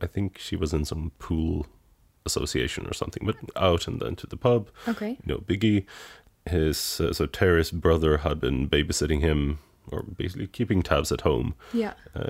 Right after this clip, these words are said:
Speaker 1: she came home rather late. She didn't check on him during the night, so she didn't notice that he was gone until in the morning, I think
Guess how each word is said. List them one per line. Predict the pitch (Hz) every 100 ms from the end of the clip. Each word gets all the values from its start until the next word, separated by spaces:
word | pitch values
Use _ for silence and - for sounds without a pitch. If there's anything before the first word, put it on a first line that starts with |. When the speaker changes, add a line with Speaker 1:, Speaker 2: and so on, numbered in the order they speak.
| -
Speaker 1:
she | -
came | 110 - 85
home | 82
rather | 76 71 71
late. | 73 101 101 -
She | - 65
didn't | - 64 -
check | - 73 73
on | 71
him | 73 69 67
during | 65 62
the | 64
night, | 80 85 82
so | - - - -
she | - - 82 80
didn't | 73 80 76 73
notice | 76 73 71
that | 69 -
he | 71
was | 76
gone | 73 69 71
until | - 71 71 76 67 58 - - - - _ _
in | 85 76 73
the |
morning, | 73 71 73 71 71 60 -
I |
think | - -